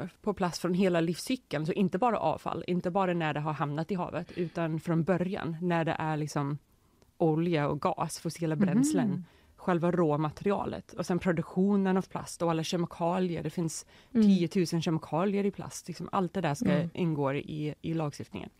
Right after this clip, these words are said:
Speaker 2: Men
Speaker 3: Mm.
Speaker 2: vad kan det få för effekter? För, kan de tvinga länder att inte använda lika mycket plast? Eller vad kan det innebära?
Speaker 1: Ja, det är tanken.
Speaker 2: Ja.
Speaker 1: Det är tanken.
Speaker 3: Mm.
Speaker 1: Att vi ska producera mindre för det första. Att vi ska sätta ett tak på något vis globalt. Och nu är inte jag jurist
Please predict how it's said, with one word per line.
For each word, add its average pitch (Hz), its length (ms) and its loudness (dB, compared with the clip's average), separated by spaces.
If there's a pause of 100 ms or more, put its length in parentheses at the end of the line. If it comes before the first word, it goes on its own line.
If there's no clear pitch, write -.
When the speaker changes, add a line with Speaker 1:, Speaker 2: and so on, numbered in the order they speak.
(220)
Speaker 2:
Men 233 100 2
Speaker 3:
Mm. 208 100 6
Speaker 2:
vad 285 180 4
kan 262 160 4
det 240 100 2
få 220 260 4
för 214 540 0
effekter? - 520 -6
För, 196 340 0 (440)
kan 196 160 0
de 190 140 2
tvinga 208 420 2
länder 156 320 0
att 160 140 -4
inte 156 460 -2 (240)
använda 170 380 0
lika 175 240 0
mycket 156 180 -6
plast? - 440 -6
Eller 160 160 -4
vad 160 320 0
kan 170 160 -2
det 175 120 -4
innebära? 156 540 0 (100)
Speaker 1:
Ja, 233 180 2
det 285 60 4
är 254 40 4
tanken. 233 420 0 (200)
Speaker 2:
Ja. 196 120 4
Speaker 1:
Det 247 60 6
är 302 40 4
tanken. 240 340 0 (140)
Speaker 3:
Mm. 226 220 6
Speaker 1:
Att 208 160 0
vi 214 60 2
ska 214 120 0
producera 196 560 0
mindre 220 300 4
för 254 120 -2
det 247 60 2
första. 233 340 -2 (100)
Att 202 160 -2
vi 190 60 2
ska - 140 -4
sätta 196 260 0
ett - 140 -16
tak - 480 -2
på 262 80 0
något 254 120 4
vis - 260 -4 (260)
globalt. 180 580 2
Och 190 80 0
nu 196 140 4
är 196 40 6
inte 185 200 2
jag 147 200 2 (280)
jurist 170 480 -2